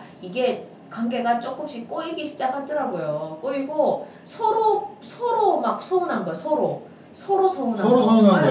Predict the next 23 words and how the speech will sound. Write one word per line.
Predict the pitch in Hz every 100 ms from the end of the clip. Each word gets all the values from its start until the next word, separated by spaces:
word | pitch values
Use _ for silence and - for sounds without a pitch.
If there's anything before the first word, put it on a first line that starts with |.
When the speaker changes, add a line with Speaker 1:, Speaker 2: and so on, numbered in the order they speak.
| 135
Speaker 2:
거예요. | 175 175 -
네, | -
Speaker 1:
서로 | 403 403
Speaker 2:
맞아요. | 392
Speaker 1:
서운해지더라고요. | 381 311 285 254 214 202 190 175 170 160 160 165 160 160
그래서 | 190 190 269 262 - - - -
이거는 | 190 202 233 226
뭐 | 202 196 190
도와준 | 196 202 214 226 202
것도 | 202 - 190 175
저 | 247 311
나름대로 | 254 208 233 226 202 190
도와준 | 185 175 170 170 160
거였는데 | 156 151 147 151 202 202 - - -
이건 | 240 277
뭐 | 240
도와준 | 226 220 233 233 196
것도 | 196 233
아니고, | 175 156 185 220 180 - - 190
예. | 180 160 - - - - -
도와달라고 | 269 302 302 277 254 240
해서 | 240 240
왔더니 | 202 202 226 214 208 196 -